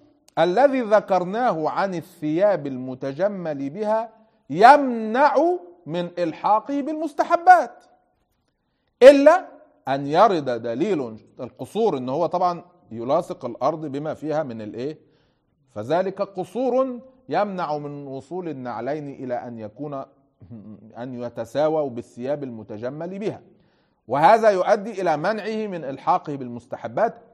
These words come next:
بالمستحبات، إلا أن يرد دليل شرعي بإلحاقه بما يتجمل به فيرجع إليه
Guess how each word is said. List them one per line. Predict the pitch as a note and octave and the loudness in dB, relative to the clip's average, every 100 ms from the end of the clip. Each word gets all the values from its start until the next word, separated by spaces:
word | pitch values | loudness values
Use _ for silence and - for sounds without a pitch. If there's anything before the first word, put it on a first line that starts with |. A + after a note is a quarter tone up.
| - | -12
بالمستحبات، | D#3 D#3 E3+ E3+ F3 E3+ D#3+ C3+ A#2+ F2+ - B3 | -10 -8 -12 -10 -10 -6 -8 -4 -4 -4 2 6
إلا | B3+ D3 F#2+ - - _ _ _ _ - | 6 4 -6 -14 -20 _ _ _ _ -4
أن | C#3+ D3+ | -4 -2
يرد | F3 B3 G#3+ E3 | 4 6 6 0
دليل | C#3 C3 C#3+ D3+ G3 A#3 G3 D3+ B2+ A#2 | -2 -2 -2 0 -2 -2 -2 -4 -8 -4
شرعي | D3+ D3+ C#3 G#3+ A3+ B3 B3 - _ _ | -2 0 0 -4 -4 -6 -8 -14 _ _
بإلحاقه | A#2+ D3 D#3 D#3+ F#3 G#3+ G#3 E3+ D3 C#3+ C#3+ | -10 -4 -2 -2 2 4 4 -2 -6 -6 -6
بما | A3+ G#3+ F#3 | -6 -4 -2
يتجمل | D#3+ D3 C#3 C3 C3 G3+ B3+ C4 B3+ A3+ | -2 -6 -6 -8 0 -2 0 -8 -6 -6
به | F3 F3 E3+ F3 F#3+ D3 | -6 -8 -8 -10 -12 -12
فيرجع | - D3 D3 F3+ A#3 A3 F#3+ D#3 G#3 A3 G#3 G#3+ G#3+ | -2 -2 -2 -2 -2 -2 -8 -4 0 2 0 -6 -8
إليه | A3+ G#3+ F#3 D3+ C#3 E3+ | -2 2 2 0 -6 -8